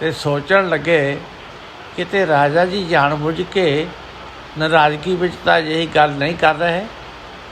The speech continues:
ਉਹਨਾਂ ਨੂੰ ਤੁਰੰਤ ਹੱਥ ਜੋੜ ਕੇ ਸਨੇਵਰ ਢੰਗ ਨਾਲ ਬੇਨਤੀ ਕੀਤੀ, "ਮਹਾਰਾਜ,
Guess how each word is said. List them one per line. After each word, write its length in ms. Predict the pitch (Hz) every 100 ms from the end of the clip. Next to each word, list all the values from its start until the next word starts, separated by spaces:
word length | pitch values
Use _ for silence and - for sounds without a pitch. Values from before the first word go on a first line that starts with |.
| - - - - - - - - - - -
ਉਹਨਾਂ 260 | 170 190 214
ਨੂੰ 180 | 202 202
ਤੁਰੰਤ 720 | - 175 190 180 180 170 165 185 - - - - 151
ਹੱਥ 200 | 170 185
ਜੋੜ 280 | 170 180
ਕੇ 220 | 180 185 170
ਸਨੇਵਰ 600 | - 165 165 180 165 139 - - - - - -
ਢੰਗ 220 | 180 156
ਨਾਲ 240 | 147 165
ਬੇਨਤੀ 460 | 151 151 156 - 196
ਕੀਤੀ, 460 | 165 156 - 156
"ਮਹਾਰਾਜ, 760 | 139 139 147 151 143 139 175